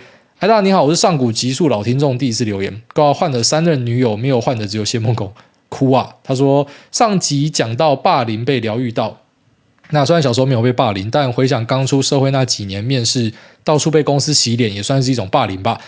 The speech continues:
当下真的怀疑人生哪里出错。挂号我顶大不错的系出来的。哎大说要快速切换环境，找到自己价值，真他妈太同意了。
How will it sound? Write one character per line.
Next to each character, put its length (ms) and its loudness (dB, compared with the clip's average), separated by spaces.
当 180 0
下 140 2
真 140 2
的 100 4
怀 160 0
疑 80 2
人 220 0
生 180 0
哪 140 0
里 100 -2
出 240 -2
错。 220 0
挂 120 2
号 140 2
我 100 2
顶 280 -2
大 200 0
不 120 -6
错 180 0
的 80 0
系 180 0
出 180 -2
来 120 -2
的。 180 -6
哎 120 -2
大 80 2
说 140 2
要 80 4
快 160 0
速 160 2
切 160 2
换 100 4
环 160 0
境， 160 2
找 160 0
到 140 2
自 220 -6
己 460 -6
价 280 0
值， 260 -6
真 160 -2
他 120 0
妈 160 2
太 180 -2
同 260 -6
意 120 0
了。 120 -4